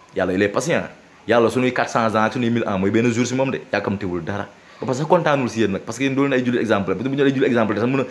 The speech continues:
mu mën a sotti, waaye day seetaan de. Waaw, waaw. Footballu muuma la, kenn du wax sa morom mu paas la. Sama gars yi, j'ai assez gueulé. Wax naa fu ne di ko laal, mais di bëggoon rek laal système bi. Laal naa système bi de différentes di-, position fu ne. Système bi ngi fépp, parce que ñu dret, dóor yi. Sa biir kër sax day am système.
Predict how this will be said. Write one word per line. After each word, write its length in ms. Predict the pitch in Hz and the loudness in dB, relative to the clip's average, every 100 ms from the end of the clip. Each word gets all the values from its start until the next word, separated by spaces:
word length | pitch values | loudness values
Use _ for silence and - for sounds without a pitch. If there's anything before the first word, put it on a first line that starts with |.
| - | -4
mu 80 | 139 | 0
mën 100 | 143 | 2
a 40 | 120 | 2
sotti, 220 | 117 - | 0 0
waaye 120 | 104 | 2
day 100 | 143 | 2
seetaan 280 | 156 175 208 | 2 -2 -2
de. 100 | - - - - - - - | -4 -8 -18 -20 -20 -20 -2
Waaw, 160 | 113 147 | 2 4
waaw. 300 | 147 101 - - | 2 0 -6 -8
Footballu 260 | 135 147 | 2 4
muuma 240 | 151 139 135 | 4 2 2
la, 80 | 131 | 0
kenn 160 | 156 | 0
du 60 | 156 | 0
wax 100 | - | 0
sa 40 | |
morom 220 | 123 107 | -2 0
mu 80 | 95 | -2
paas 240 | - 82 - | -2 -6 -8
la. 60 | - - - - | -18 -20 -20 -12
Sama 140 | 120 123 | -4 2
gars 160 | 120 98 | 2 2
yi, 60 | |
j'ai 80 | 101 | 2
assez 180 | 110 107 | 0 0
gueulé. 300 | 90 87 101 - - 101 | -2 -4 -4 -10 -18 -10
Wax 120 | 110 | -6
naa 100 | 95 | -6
fu 100 | 95 | -4
ne 100 | 92 | -6
di 80 | 85 | -2
ko 80 | 95 | 0
laal, 140 | 85 90 | 2 2
mais 120 | 117 | 2
di 80 | 127 | 2
bëggoon 240 | 123 113 | 2 2
rek 120 | 101 - - - _ - 127 | 0 -4 -18 -20 _ -20 0
laal 220 | 120 110 | 0 0
système 260 | 98 110 90 | -2 -4 -4
bi. 80 | 92 | 0
Laal 140 | 127 | 0
naa 100 | 131 | 0
système 280 | 127 127 123 | -4 -4 -2
bi 80 | 120 | -2
de 60 | |
différentes 400 | 120 135 139 113 - - - - 98 - - | -2 0 0 0 -4 -12 -20 -18 -20 -16 -4
di-, 200 | 165 - 107 - - - | -4 -4 -10 -14 -16 -4
position 320 | - 185 180 160 | 0 2 4 2
fu 80 | |
ne. 100 | 180 - - - | 0 -2 -8 -18
Système 280 | - 196 214 | -4 2 4
bi 80 | 180 | 4
ngi 80 | 160 | 2
fépp, 240 | 170 170 | 0 -2
parce 140 | 120 156 | -2 0
que 40 | |
ñu 80 | 156 135 | -2 0
dret, 300 | 131 123 - | -2 -2 -4
dóor 260 | 117 135 127 | 0 4 4
yi. 80 | 92 - - | 2 -8 -20
Sa 120 | - 143 | -6 -2
biir 200 | 123 156 | -2 0
kër 100 | 151 | 0
sax 120 | 143 | 0
day 120 | 131 | 0
am 80 | 110 | -2
système. 280 | 107 101 101 | -6 -4 -6